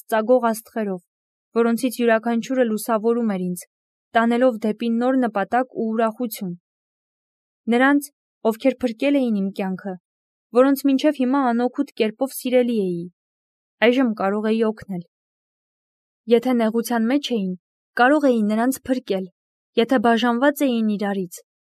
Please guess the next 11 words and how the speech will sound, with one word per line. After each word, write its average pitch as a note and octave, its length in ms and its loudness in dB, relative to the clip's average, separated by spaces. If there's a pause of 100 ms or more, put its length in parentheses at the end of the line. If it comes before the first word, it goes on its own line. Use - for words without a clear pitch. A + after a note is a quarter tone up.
(100)
կարող B3+ 300 4
էի C4+ 180 2
միացնել։ C4+ 600 -2 (720)
Անկախությունն B3 800 2
ու G#3+ 100 -2
հարստությունը, A3+ 720 0 (380)
որոնք B3 320 2
ինձ C4 160 2
բաժին A#3 400 2
էին G3 220 -2
ընկել, F3+ 320 -8